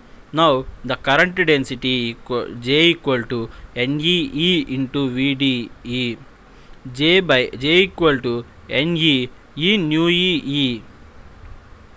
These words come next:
where V D equal to nu E. Now we know that J equal to sigma E E. From the equations one and two, we get, uh,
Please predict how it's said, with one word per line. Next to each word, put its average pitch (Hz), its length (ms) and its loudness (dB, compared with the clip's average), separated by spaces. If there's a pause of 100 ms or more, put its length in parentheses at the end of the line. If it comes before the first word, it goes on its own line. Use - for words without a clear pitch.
where 135 420 4 (280)
V 160 260 0
D 180 260 4
equal 143 320 2
to 123 260 0 (300)
nu 156 240 4
E. 127 240 0 (2500)
Now 147 480 2 (260)
we 135 220 0
know 151 260 2
that 143 340 4 (200)
J 165 300 4
equal 127 640 0
to 117 280 -6
sigma 131 760 -2 (120)
E 135 360 -2 (280)
E. 131 320 -4 (1000)
From 156 320 0
the 123 100 0 (120)
equations 160 500 0
one 147 260 0
and 185 240 2
two, 120 380 -2
we 131 180 -4
get, 156 320 0
uh, 123 200 -2